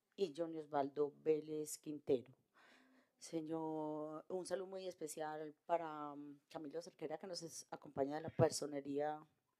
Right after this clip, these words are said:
municipal, para Luis Abello, de la Secretaría de Hacienda,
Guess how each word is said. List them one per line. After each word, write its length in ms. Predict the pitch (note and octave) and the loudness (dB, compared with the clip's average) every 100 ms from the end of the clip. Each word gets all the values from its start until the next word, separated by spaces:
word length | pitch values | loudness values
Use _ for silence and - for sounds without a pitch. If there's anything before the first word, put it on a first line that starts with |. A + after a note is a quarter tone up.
| _ _ | _ _
municipal, 720 | F#3+ G3 D3+ C#3 D#3 E3+ G#3+ - | -2 -2 -4 -4 0 2 0 -4
para 400 | D#3 D3+ D3 C#3 | -4 2 2 0
Luis 400 | C#3 F3+ F3 E3+ - | 0 0 0 -6 -2
Abello, 540 | E3 D#3+ D#3 E3 G#3 | 2 2 0 0 -2
de 180 | F#3 E3 | 0 -2
la 100 | D3 | -2
Secretaría 540 | D3 C#3+ D3 C#3+ C#3+ C#3+ | -8 -10 -8 -2 0 0
de 160 | D3 | 0
Hacienda, 520 | C#3+ D#3 C#3+ D#3+ G3 | -4 -6 -6 -2 -2